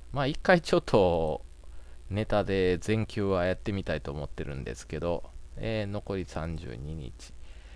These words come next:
で、今日はね、な-、えー、キャッチャーとファースト、セカンドを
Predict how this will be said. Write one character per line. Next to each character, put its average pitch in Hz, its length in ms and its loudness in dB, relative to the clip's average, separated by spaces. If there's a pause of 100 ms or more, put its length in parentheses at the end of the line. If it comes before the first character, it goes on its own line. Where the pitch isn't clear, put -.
(160)
で、 165 140 -2
今 233 240 2
日 269 100 6
は 110 80 6
ね、 92 160 2
な-、 92 240 0
え 101 1000 0
ー、 - 20 -14
キ - 80 -4
ャ 175 60 0
ッ - 80 -4
チ - 100 -2
ャ 90 120 2
ー - 20 -2
と 71 840 -4
フ - 140 -4
ァ 110 40 2
ー - 40 0
ス - 80 -10
ト、 110 100 -4
セ 101 180 -6
カ 95 200 -4
ン 82 80 -4
ド 78 100 -6
を 62 160 -6